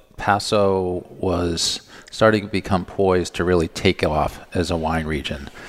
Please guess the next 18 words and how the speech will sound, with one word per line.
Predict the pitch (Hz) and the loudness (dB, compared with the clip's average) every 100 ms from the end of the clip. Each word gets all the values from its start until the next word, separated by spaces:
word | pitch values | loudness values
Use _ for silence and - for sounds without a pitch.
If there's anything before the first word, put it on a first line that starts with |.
| - - - - - | -18 -18 -20 -12 -6
Uh, | 139 - - - - _ - - - - - _ | -4 -4 -6 -8 -12 _ -20 -20 -20 -20 -20 _
you | - | 0
know, | 98 90 | 0 2
not | 113 120 | 2 2
to | 113 92 - - - - | 2 0 -4 -20 -8 0
belittle | 107 107 117 117 104 101 95 - - - - - | 0 4 4 4 2 0 -4 -14 -20 -20 -20 -12
the, | 98 92 90 87 85 85 82 80 - - - _ _ _ _ _ | -2 2 2 2 2 2 2 0 -6 -20 -20 _ _ _ _ _
you | - 101 | -4 -2
know, | 85 82 - - - - - - - - | -2 -6 -14 -20 -20 -20 -20 -20 -20 -16
twenty | - 117 101 | -2 0 2
years | 101 107 98 | 4 4 4
ago, | 92 85 85 82 - | 0 2 0 0 2
but | 107 - | 2 2
the, | 135 127 123 - | 0 0 -2 0
as | 120 120 | 0 2
a | |
wine | 107 117 120 | 0 2 4
region, | 104 101 101 98 | 2 2 2 -4